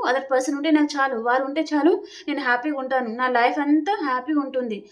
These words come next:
అని పర్సన్ అనుకున్నారు. కానీ అక్కడ చూడండి, తను ఎంత ఫాస్ట్‌గా అయితే వెళ్ళిపోయారో, ఇలా పారిపోయారో, అలాగే మళ్ళీ చాలా బాధతో మళ్ళీ వెనక్కి తిరిగి వస్తున్నారనమాట.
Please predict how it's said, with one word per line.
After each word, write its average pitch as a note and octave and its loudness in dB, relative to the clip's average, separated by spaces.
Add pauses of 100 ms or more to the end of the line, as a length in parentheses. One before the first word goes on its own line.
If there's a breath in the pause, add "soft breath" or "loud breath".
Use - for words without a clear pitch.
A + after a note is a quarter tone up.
(200 soft breath)
అని D4+ 4
పర్సన్ D#4 4
అనుకున్నారు. C#4 2
కానీ D4+ 6
అక్కడ D4+ 2
చూడండి, D4+ 4 (1400)
తను F4+ 6
ఎంత E4+ 8
ఫాస్ట్‌గా E4 4
అయితే F4+ 2
వెళ్ళిపోయారో, D4 2 (420)
ఇలా D4 2
పారిపోయారో, D4 4 (800)
అలాగే D4 4
మళ్ళీ D#4 8
చాలా C#4+ 0
బాధతో C4 6
మళ్ళీ D4 8 (180)
వెనక్కి D4 -2
తిరిగి D4+ 2
వస్తున్నారనమాట. C4 -2